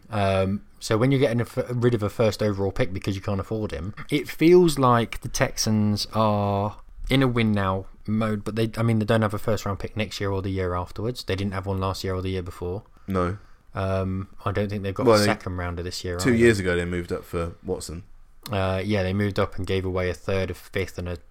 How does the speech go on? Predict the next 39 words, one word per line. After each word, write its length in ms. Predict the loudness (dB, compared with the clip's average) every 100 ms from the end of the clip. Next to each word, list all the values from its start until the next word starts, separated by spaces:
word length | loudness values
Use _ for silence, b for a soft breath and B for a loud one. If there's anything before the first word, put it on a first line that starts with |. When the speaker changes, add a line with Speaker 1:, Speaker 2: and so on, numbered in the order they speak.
| -12
Speaker 2:
seventh 480 | -6 -4 -4 -6 -8
or 60 |
something, 440 | -10 -10 -10 -10 -8
and 60 | -6
then 100 | -8
a 40 |
first, 320 | -8 -8 -8 -8
a, 20 |
fo-, 140 | -8
a 100 | -8
second 440 | -8 -10 -10 -8 -8
the 60 | -8
following 320 | -6 -6 -6
year. 120 | -8
So 120 | -4
they 120 | -2 0
just 120 | 0
Speaker 1:
Yeah. 100 | 2
Speaker 2:
give 200 | 2 0
draft 260 | -2 -2 -4
capital 300 | -6 -6 -6
away. 120 | -2
They 60 |
Speaker 1:
Yeah, 60 | 0
Speaker 2:
just 80 | 2
Speaker 1:
let's 80 | 2
have 80 | 2
Speaker 2:
don't 60 | 0
Speaker 1:
it. 40 |
Speaker 2:
have 220 | -2 -2
it. 180 | -4 -4
It's 240 | -4 -6 -4
ridiculous. 420 | -4 -6 -6 -6
Speaker 1:
That's 80 | -4
my 60 | -2
first 240 | -2 -2
round 100 | 0
Speaker 2:
So 180 | 2
Speaker 1:
pick. 80 | 2